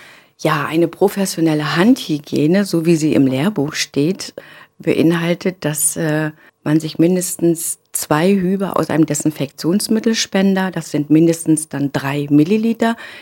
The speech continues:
in die trockene Hand aus dem Spender entnimmt, ent-, dass man das aus dem Spender entnehmen kann und dass man dann alle, äh, zehn Finger, also die gesamte Hand, äh, mit diesem alkoholischen Händedesinfektionsmittel benetzt.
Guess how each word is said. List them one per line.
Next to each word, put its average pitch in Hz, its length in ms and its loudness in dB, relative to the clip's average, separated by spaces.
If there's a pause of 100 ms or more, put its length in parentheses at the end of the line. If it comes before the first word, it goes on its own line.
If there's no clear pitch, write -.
(120)
in 175 140 0
die 156 140 -4
trockene 160 600 -2
Hand 196 360 -2 (680)
aus 180 220 -2
dem 165 100 0
Spender 160 420 0
entnimmt, 160 580 2
ent-, 160 220 2
dass 151 140 -4
man 160 140 2
das 156 160 -2
aus 151 160 -2
dem 160 80 0
Spender 143 400 -2
entnehmen 151 460 -2
kann 214 360 -2 (560)
und 170 280 2
dass 160 180 -2
man 151 200 4
dann 170 360 -2
alle, 240 640 0
äh, 185 380 0 (220)
zehn 190 440 0
Finger, 214 540 -2
also 196 160 -2
die 165 120 -12
gesamte 165 680 -4
Hand, 170 480 0
äh, 190 260 0 (320)
mit 233 300 0
diesem 190 260 -4
alkoholischen 180 680 -2
Händedesinfektionsmittel 165 1400 -4
benetzt. 175 720 0